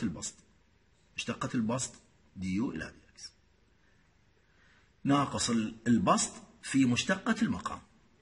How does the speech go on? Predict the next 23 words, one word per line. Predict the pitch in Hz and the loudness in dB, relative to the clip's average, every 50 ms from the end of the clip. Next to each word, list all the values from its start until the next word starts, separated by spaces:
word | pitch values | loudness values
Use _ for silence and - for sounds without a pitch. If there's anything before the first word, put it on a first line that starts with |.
| _ _ | _ _
هذا | - 123 117 117 | -4 -4 -4 -4
القانون. | - - - 76 - - - - - - _ _ _ _ _ _ _ _ _ _ - | -6 -8 -8 -8 -8 -10 -14 -18 -20 -20 _ _ _ _ _ _ _ _ _ _ -4
نجي | 147 113 104 | -4 -2 -2
لهنا، | 82 73 - - - - _ _ _ _ _ _ _ _ _ _ - _ _ _ _ _ _ _ _ _ _ _ _ | -4 -6 -8 -12 -16 -18 _ _ _ _ _ _ _ _ _ _ -20 _ _ _ _ _ _ _ _ _ _ _ _
المقام | 131 131 143 151 - - 160 127 - - - - - - - _ _ _ _ _ _ _ _ _ | 4 4 4 4 6 6 6 6 4 0 -8 -12 -18 -20 -20 _ _ _ _ _ _ _ _ _
اثنين | - - - 90 90 - | -16 -10 -8 -8 -8 -8
إكس | - - - - - - - - - _ _ _ _ _ _ _ _ _ | -10 -12 -8 -4 -4 -4 -6 -8 -16 _ _ _ _ _ _ _ _ _
في | - 123 127 | 0 2 4
مشتقة | 127 120 120 - 170 156 - - 185 180 160 | 4 4 2 0 0 -2 0 0 0 2 2
البسط | 135 92 95 90 - - - - - | 2 2 2 0 -2 -4 -6 -12 -8
دي | 95 101 107 107 101 | -2 0 2 4 6
يو | 110 123 147 170 190 247 269 - - - | 6 6 6 4 2 -2 -4 -6 -8 -8
إلى | 90 76 - - - - _ - - | -8 -8 -8 -14 -18 -20 _ -16 -10
هذا، | - 78 78 - - - - - - - | -10 -10 -10 -10 -12 -14 -14 -18 -20 -14
مشتقة | - - - 120 120 - - 151 - | -14 -8 -6 -6 -6 -4 -8 -6 -6
البسط. | 110 - - - - - - - | -6 -8 -8 -12 -14 -14 -12 -12
مشتقة | - - - 98 - - 135 - - 143 - | -10 -8 -6 -6 -4 -6 -6 -6 -6 -4 -2
البسط | 139 180 160 143 - - | -2 -2 -2 -4 -6 -6
شنو؟ | - - 151 139 135 - - - - _ _ _ _ _ _ - _ _ _ _ _ _ _ _ _ _ _ _ _ _ _ _ _ _ _ _ _ _ _ _ _ - - | -6 -4 -4 -4 -6 -8 -16 -20 -20 _ _ _ _ _ _ -20 _ _ _ _ _ _ _ _ _ _ _ _ _ _ _ _ _ _ _ _ _ _ _ _ _ -18 -6
ستة | - - - 135 - - - 131 123 110 - 147 | -2 -2 -2 -2 -2 -4 -2 -2 -2 0 0 -2
إكس | 156 - - - | 0 0 0 0
ناقص | 131 120 123 - 92 - - | 0 0 0 0 -4 -6 -6
واحد | - - - - - | -6 -8 -10 -10 -12